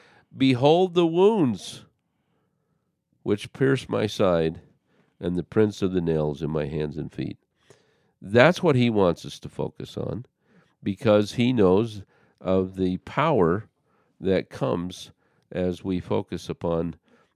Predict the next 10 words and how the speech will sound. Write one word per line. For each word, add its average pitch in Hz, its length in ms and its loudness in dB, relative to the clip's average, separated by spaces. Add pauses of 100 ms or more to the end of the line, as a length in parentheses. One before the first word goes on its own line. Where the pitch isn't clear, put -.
(140)
his 85 640 -6
suffering 82 760 -4
and 76 120 -6
the 76 80 -8
shedding 82 540 -6 (480)
of 78 200 -6
his 78 200 -6
blood. 78 460 -6 (400)
And 95 180 0
I, 98 120 0